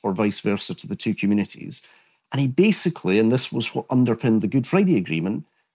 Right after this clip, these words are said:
understood that we wanted people to be able to make that choice themselves. If you want to self-identify as an Irish citizen, you could do so. If you wanted to self-identify as British, you could do so.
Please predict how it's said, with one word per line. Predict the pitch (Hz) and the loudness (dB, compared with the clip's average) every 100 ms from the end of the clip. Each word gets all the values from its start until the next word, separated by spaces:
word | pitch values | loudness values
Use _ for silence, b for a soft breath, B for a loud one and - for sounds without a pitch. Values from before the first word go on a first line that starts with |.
| - | 0
understood | 180 180 156 - - 180 113 120 | 4 6 4 2 2 2 2 -2
that | 107 | -2
we | 120 147 | 2 4
wanted | 139 139 - 110 | 4 2 0 -4
people | - 127 117 | -4 -4 -4
to | - | 0
be | |
able | 117 113 | 0 0
to | 110 | 0
make | 117 | 0
that | 113 107 | -2 -4
choice | - 110 - | -2 -2 -2
themselves. | - 95 113 92 98 - - | -4 -2 -2 -2 -4 -10 -6
If | |
you | 131 | -2
want | 131 120 | 0 0
to | 104 | 0
self-identify | 135 120 110 120 113 107 113 104 | 0 0 0 0 -2 -2 0 0
as | 101 | 0
an | 104 | 0
Irish | 117 110 - | 2 2 0
citizen, | 151 127 123 117 | -2 -2 -2 -2
you | 113 | -4
could | 113 101 | -4 -2
do | 110 | -2
so. | - 87 80 b b | -2 -4 -6 b b
If | - | -2
you | 113 | 2
wanted | 120 - | 2 0
to | 113 | -2
self-identify | 127 113 113 110 107 - 101 | -2 0 0 2 0 0 -2
as | 92 | 0
British, | 151 147 131 - | 0 0 0 -2
you | 113 | -4
could | 107 104 | -4 0
do | 131 | 0
so. | - 151 131 | 0 0 0